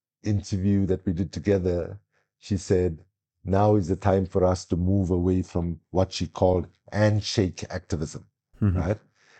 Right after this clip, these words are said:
Speaker 1: And handshake activism, she described correctly, so I think,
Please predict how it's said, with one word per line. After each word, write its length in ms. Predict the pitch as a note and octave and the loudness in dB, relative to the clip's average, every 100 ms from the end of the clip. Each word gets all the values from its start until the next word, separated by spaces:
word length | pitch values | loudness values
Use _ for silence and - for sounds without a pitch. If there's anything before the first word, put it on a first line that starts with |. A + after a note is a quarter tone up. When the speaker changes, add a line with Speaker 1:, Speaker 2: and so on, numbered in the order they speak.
| _ | _
Speaker 1:
And 180 | - E2+ | -6 -2
handshake 460 | F#2 G2+ - G#2+ G#2 | 0 0 2 2 2
activism, 640 | G2 - F#2 F2 F#2 F#2 | 0 0 0 0 0 -2
she 460 | - - - F#2+ E2+ | -4 -10 -4 -2 -2
described 800 | E2+ - - E3 B2 G#2 - - | -4 -8 -2 2 2 0 -2 -2
correctly, 380 | G2+ - F#2 | 0 0 -4
so 260 | E2 - F2 | -2 2 2
I 80 | E2 | 2
think, 420 | - D3 B2+ | 2 2 2